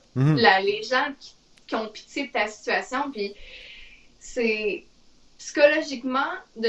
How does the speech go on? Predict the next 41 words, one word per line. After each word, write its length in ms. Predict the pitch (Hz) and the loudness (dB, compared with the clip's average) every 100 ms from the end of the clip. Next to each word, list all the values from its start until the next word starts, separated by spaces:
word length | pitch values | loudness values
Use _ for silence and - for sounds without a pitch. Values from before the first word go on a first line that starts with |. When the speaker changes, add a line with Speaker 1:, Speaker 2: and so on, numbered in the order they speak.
| 226 | 0
Speaker 2:
vivre 200 | 247 240 | -2 -8
ça, 200 | - 294 | -6 -6
c'est 200 | 294 240 | -6 -8
difficile. 640 | 196 208 - - 214 214 240 _ _ _ _ _ _ _ _ 208 | -8 -12 -12 -2 -2 -2 -6 _ _ _ _ _ _ _ _ 0
De 180 | 208 | 6
se 80 | 233 - | 6 4
sentir 320 | 294 277 330 339 - | 2 2 2 -2 0
incomprise, 720 | 269 277 254 226 302 302 285 | -2 0 0 0 0 -4 -2
ça 180 | 247 214 | 2 4
l'est 280 | 214 226 - | 4 2 2
énormément. 680 | 240 233 254 247 214 226 403 - | 2 4 2 0 0 0 -2 -2
Puis 80 | |
d'être 240 | 208 208 - | 2 2 0
seule, 440 | - 277 269 294 - | -2 0 2 0 -4
c'est 420 | - - 220 208 226 | -10 -4 -4 0 0
destructeur. 720 | 254 - 156 - 220 214 208 | 0 -2 -6 0 4 4 2
J'ai 100 | 226 | -2
été 160 | 220 294 | -6 -6
chanceuse 580 | 277 247 233 285 330 339 | -4 -4 -4 -4 -4 -4
parce 160 | 214 - | -4 0
que 120 | 220 | 0
je 60 | 226 | 0
vous 160 | 214 | 0
ai 140 | 202 185 | 0 0
eu, 120 | 233 | -2
là. 260 | 453 440 466 - | -2 -2 -4 -6
On 120 | - 233 | -6 -2
s'entend, 480 | 220 208 269 330 294 | 0 0 0 -2 -2
j'ai 60 | 233 | -2
ma 160 | 202 | -2
mère, 160 | 214 302 254 | 0 -2 -2
j'ai 80 | |
mon 220 | 220 190 190 | -4 -4 -4
chum, 200 | 294 285 | -4 -2
ma 140 | 208 | -2
famille 300 | 208 214 247 | 0 -2 -4
a 40 | 196 | -4
été 200 | 214 196 | -2 0
incroyable. 760 | 247 262 - 220 202 311 339 269 - _ _ _ _ _ _ _ _ _ | 0 -2 -2 0 2 2 0 -4 -14 _ _ _ _ _ _ _ _ _
Mais, 500 | 226 214 214 208 - - | 2 2 2 0 -2 -4
euh, 260 | 185 185 | -2 -4